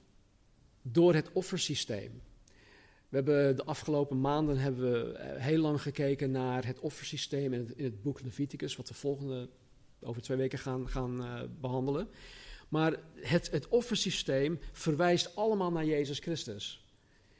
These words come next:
En wat we, wat we zullen zien in, in Leviticus is dat, ehm, Leviticus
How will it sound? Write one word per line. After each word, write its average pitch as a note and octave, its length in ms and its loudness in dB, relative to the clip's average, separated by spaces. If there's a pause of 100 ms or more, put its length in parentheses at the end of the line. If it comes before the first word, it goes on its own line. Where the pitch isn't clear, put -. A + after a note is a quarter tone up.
(420)
En D3 120 -2
wat D3+ 180 0
we, D3 440 6
wat D3 140 -2
we E3 60 0
zullen D#3 260 4
zien E3+ 200 6
in, D3 160 2
in D3+ 120 0
Leviticus C#3+ 580 0
is - 160 -4
dat, C#3 300 0 (440)
ehm, B2+ 360 -2 (160)
Leviticus F#3+ 1000 0